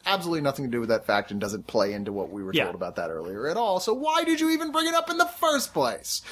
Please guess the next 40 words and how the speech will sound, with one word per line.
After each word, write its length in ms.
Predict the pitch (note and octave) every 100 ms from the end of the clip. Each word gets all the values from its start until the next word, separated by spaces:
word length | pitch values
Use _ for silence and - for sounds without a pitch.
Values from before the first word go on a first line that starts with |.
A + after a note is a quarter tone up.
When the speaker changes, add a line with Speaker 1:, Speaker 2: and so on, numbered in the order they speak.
| - - -
Speaker 1:
There's 180 | G3 G3
lots 480 | G3 G#3+ A3 G3
of 80 | E3
shit 280 | C3+ C#3+ -
like 220 | A#2 G#2+
that 280 | G2+ F2 -
throughout 300 | G#2+ E2+ -
Speaker 2:
Yeah. 60 | F#2+
Speaker 1:
this 160 | E2 -
thing. 300 | G2 F2 C3
They're 120 | G#3
not 220 | B3+ C#3+
red 220 | D3 D3
herrings. 520 | C3+ G2+ G2 C3 F#3 - -
They're 120 | G3+
bad 340 | F#3 E3+ E3 E3
writing. 420 | F3 F#3+ C#3+ -
Speaker 2:
Yeah. 160 | - - - - - -
Th-, 160 | G#3+ A3+
this 220 | C4 D4
is 220 | D#4+ G#3 _ - _ _ _ _
either 460 | F#3 G3 F3+ F3+ F3+ - - _ -
five 480 | - - F#3 A3+
or 100 | A#3+
six 380 | - - F#3+ -
good 340 | - C3 D#3+ D#3+
script 320 | - D#3 D#3
polishes 380 | D#3 C#3+ D3+ B2+
away 260 | A#2 A#2
from 160 | C3+ F3
being 160 | G3
good 140 | G3+ G3+
film, 360 | - G#3+ A3 - - - -
or 140 | F3 E3
five 400 | - - E3+ F#3
or 60 |
six 320 | F3 F#3 E3 - C3 -
good 280 | - D3+ C#3+
script 280 | - E3 D#3
polishes 440 | D3 D3 - C#3